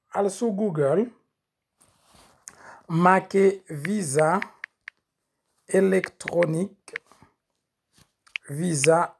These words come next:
elektronik Tèki. Ok, viza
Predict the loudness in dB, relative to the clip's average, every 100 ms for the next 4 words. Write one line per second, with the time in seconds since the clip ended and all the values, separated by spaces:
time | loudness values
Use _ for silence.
0 | -8 -6 -4 -2 -2 -4 -8 -20 -20 _
1 | _ _ -20 _ _ _ -20 _ _ -20
2 | _ _ -14 -6 -2 0 -2 -6 _ _
3 | _ _ _ _ -20 _ _ -20 -20 _
4 | _ -10 -6 -6 -8 -12 -18 -20 _ _
5 | _ _ -20 _ _ _ -20 _ _ -6
6 | -2 -2 -4 -6 -14 -16 -20 _ _ -20
7 | -20 _ _ -20 _ -20 -20 _ -18 -18
8 | _ _ _ _ _ _ _ _ -12 -4
9 | 0 0 -2 -10 -8 -6 0 2 2